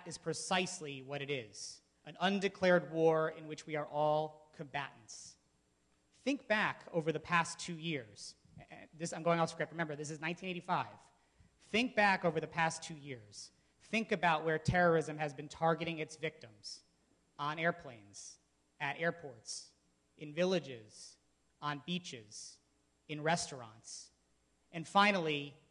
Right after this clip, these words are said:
in the least likely place of all, on a peaceful cruise ship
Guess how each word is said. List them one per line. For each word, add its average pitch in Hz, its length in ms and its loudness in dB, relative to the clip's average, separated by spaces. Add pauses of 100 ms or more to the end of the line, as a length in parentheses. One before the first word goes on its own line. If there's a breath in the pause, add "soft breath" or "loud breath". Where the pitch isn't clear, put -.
(260)
in 170 160 -8
the 165 100 -2
least 180 580 -6
likely 160 420 0
place 147 360 -10
of 131 140 -12
all, 110 340 -14 (480)
on 156 140 2
a 160 60 2
peaceful 208 480 -2
cruise 170 320 -8
ship - 360 -6